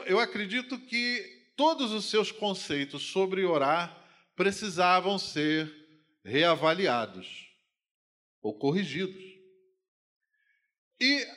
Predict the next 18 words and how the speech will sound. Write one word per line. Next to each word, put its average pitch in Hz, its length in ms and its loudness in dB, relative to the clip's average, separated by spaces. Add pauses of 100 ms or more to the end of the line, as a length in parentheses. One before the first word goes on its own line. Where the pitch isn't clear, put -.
(100)
a 208 120 -2
segunda 240 480 0
coisa 156 680 2 (400)
que - 120 -2
eles 180 260 2
perceberam, 143 840 -2 (560)
que 226 400 -4
oração 226 920 2
eficaz 185 1300 -4 (320)
para 196 300 2
eles 190 280 2
agora 151 680 2 (680)
era 220 260 2
uma 202 200 2
questão 196 920 0
vital 151 880 -2 (200)
e 139 120 -10
imprescindível. 101 920 -10